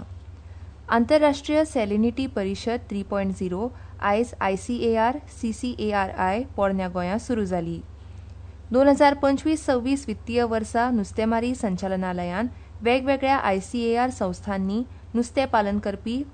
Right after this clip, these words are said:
नुस्तेकार, नुस्तें कामगार, नुस्तें विक्रेते हांचे खातीर पांच दिसां खातीर एक्सपोजर भेटीचे स पंगड घडयल्यात. फार्मागुडी पीईएस, रवी नायक कला आनी विज्ञान महाविद्यालय, प्राणीशास्त्र विभाग,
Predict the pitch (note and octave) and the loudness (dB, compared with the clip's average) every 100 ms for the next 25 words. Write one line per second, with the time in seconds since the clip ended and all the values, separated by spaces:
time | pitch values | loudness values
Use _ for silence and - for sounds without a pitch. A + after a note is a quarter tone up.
0 | - G3 F#3+ G#3 G3+ G#3+ A#3+ C#4 G3 F#3+ | -8 -8 -4 -6 0 2 2 -2 -8 -4
1 | G3 G3 F#3 F#3 F#3+ A#3+ C4+ - - G#3+ | -4 -2 -2 0 0 0 -2 -12 -6 -4
2 | G#3+ A#3+ A3 G#3+ G#3 G#3 A3 C4+ B3+ F#3+ | 0 0 -2 -4 -4 -2 -2 -2 -2 -2
3 | F#3+ F#3 F3+ G#3+ C4 - - - - A#3+ | -4 -6 -6 -4 -6 -8 -18 -8 2 4
4 | C4+ C4 B3 C4 C4 C4 D4 - G3 - | 4 -2 -2 -2 -2 -2 -2 -2 -6 -6
5 | G#3 G3+ B3 G#3+ F#3+ F#3+ F3+ A3+ B3+ - | -2 0 0 0 -4 -6 -4 -2 -2 -2
6 | G#3 G#3 G3 F#3+ A3 A#3 F#3 F3 E3+ - | -2 -2 -2 0 0 0 0 -2 -4 -6
7 | - - - - - - - - - - | -16 -18 -18 -18 -18 -18 -18 -18 -2 6
8 | B3+ B3+ C4+ D4 D#4 D#4 A#3 A3+ A#3 C4 | 6 6 2 2 0 0 -2 0 0 0
9 | - A3 A3+ B3 A#3+ A#3 A#3+ A3+ G#3+ G#3+ | -2 -4 0 0 0 0 -2 0 2 2
10 | A#3 G#3+ G#3 G#3 G#3+ A3 A3+ G3+ F#3 F#3+ | 2 2 0 0 -2 0 2 2 0 0
11 | F3+ F#3+ F#3 G3 B3 - G3+ G3+ A3 A#3 | -2 -4 -4 -4 -6 -2 0 0 0 -2
12 | A3 A#3+ A3 G#3 G3 A3 | 0 -2 -2 -2 -2 -2